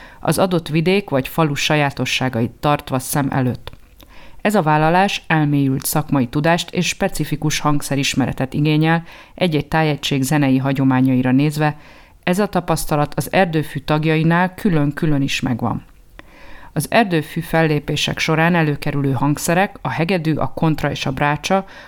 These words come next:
a nagybögő, a cselló, az ütőgardon, a furuja, a harmonika és a citera. Ezek rendkívül változatos megszólalást eredményeznek,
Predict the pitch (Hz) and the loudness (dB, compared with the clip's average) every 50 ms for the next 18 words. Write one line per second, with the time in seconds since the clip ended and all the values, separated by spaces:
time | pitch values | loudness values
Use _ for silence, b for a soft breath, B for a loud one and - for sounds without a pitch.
0 | B B - 170 190 214 190 180 185 180 151 151 147 - - 127 - - 185 185 | B B 2 2 4 4 2 2 0 0 2 2 0 0 0 -2 -2 0 2 2
1 | 180 170 160 156 147 - - 143 131 - - 180 180 - 170 160 151 - 143 143 | 4 4 2 2 0 0 0 -2 -2 -2 -2 -4 -2 0 0 0 0 2 0 0
2 | 139 131 - 135 131 - - - - - 190 185 175 160 147 143 131 - - - | 0 0 -2 -2 -2 -2 -4 -4 -4 0 0 2 2 2 2 2 0 -2 -2 -4
3 | 131 - 180 175 160 156 147 143 135 - 139 - - 151 - - 160 - - 135 | 0 0 0 2 2 2 2 2 0 -2 -4 -2 -2 -2 -2 -2 -4 -2 -4 -4
4 | - - 123 117 107 - - - - - - - B B B B B B B B | -2 -2 -2 -2 -2 -4 -6 -10 -14 -20 -20 -20 B B B B B B B B
5 | B B B - 170 156 180 190 185 185 165 151 147 - - 156 143 147 147 139 | B B B -2 0 2 2 0 2 2 2 2 2 0 -2 -2 0 0 2 2
6 | 160 160 160 - 156 143 139 - - 139 - - - 151 151 - - 151 147 139 | 2 0 0 -2 -2 0 0 0 0 0 0 0 0 0 0 -2 -2 0 0 0
7 | 135 139 135 - - - 165 185 175 165 160 156 147 147 139 131 - 139 131 131 | 0 -2 -4 -4 -4 -2 0 2 2 2 4 4 4 2 0 0 -2 -2 -2 -4